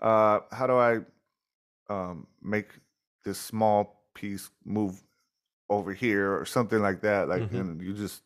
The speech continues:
Speaker 1: type it into YouTube. So, so if you don't know how to do it, that's not an excuse either. You just type it into YouTube,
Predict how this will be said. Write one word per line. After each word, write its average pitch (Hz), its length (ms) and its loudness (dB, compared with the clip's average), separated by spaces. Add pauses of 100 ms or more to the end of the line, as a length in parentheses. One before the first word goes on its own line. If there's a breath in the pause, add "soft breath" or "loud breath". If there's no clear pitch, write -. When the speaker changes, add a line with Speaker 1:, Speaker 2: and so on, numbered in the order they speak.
(200)
Speaker 1:
type 92 280 -4
it 92 80 -2
into 101 200 -2
YouTube. 104 540 -4 (640 soft breath)
So, 104 400 4
so 104 220 2
if 101 120 -2
you 110 80 -2
don't 139 220 6
know 147 80 4
how 143 140 6
to 131 80 2
do 139 200 6
it, 143 140 4 (640 soft breath)
that's 110 200 -6
not 110 100 -2
an 104 60 0
excuse 110 420 0
either. 131 280 6 (100)
You 107 140 0
just 120 260 0 (200)
type 131 240 2
it 139 80 0
into 131 200 -2
YouTube, 135 520 -2